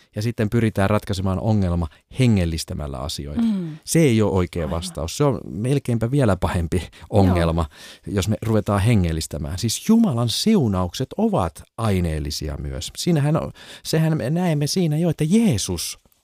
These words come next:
Speaker 1: on ylösnoussut aineellisesti. Hänellä on uusi ylösnousemuskeho.
Speaker 2: Kyllä.
Speaker 1: No, mikä siellä sitten on taustalla ongelmana? Niin tässä kirjassa käsittelen sitä kyllä,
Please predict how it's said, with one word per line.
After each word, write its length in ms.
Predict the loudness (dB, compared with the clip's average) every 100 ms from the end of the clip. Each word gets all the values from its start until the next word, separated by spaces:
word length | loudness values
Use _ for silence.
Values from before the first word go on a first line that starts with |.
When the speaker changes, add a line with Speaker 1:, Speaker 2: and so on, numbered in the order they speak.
| _ 0
Speaker 1:
on 200 | 4 4 4
ylösnoussut 840 | 4 4 2 -2 -2 -4 -10 -10 -4
aineellisesti. 880 | 0 0 0 -2 -6 -10 -10 -14 -16 _ _ _
Hänellä 300 | -4 -2 0
on 60 | 0
uusi 300 | 0 0 0
ylösnousemuskeho. 1300 | 2 0 -2 -4 -4 -2 -2 -4 0 0 0 -4
Speaker 2:
Kyllä. 100 | -8 -16 -18 -16 -16 -16 -10 -2
Speaker 1:
No, 120 | -2
mikä 320 | 2 0 2 -4
siellä 360 | -2 0 0
sitten 360 | -2 -4 -2 0
on 100 | 0
taustalla 500 | 0 -2 -4 -6 -6 -2
ongelmana? 580 | -2 -2 -4 -4 -2 -2
Niin 160 | -2 -6 -14 -6
tässä 240 | -4 -4
kirjassa 440 | -2 0 0 -2 -4
käsittelen 540 | -2 -2 -2 0 0
sitä 200 | -2 -6 0
kyllä, 480 | 4 4 4 0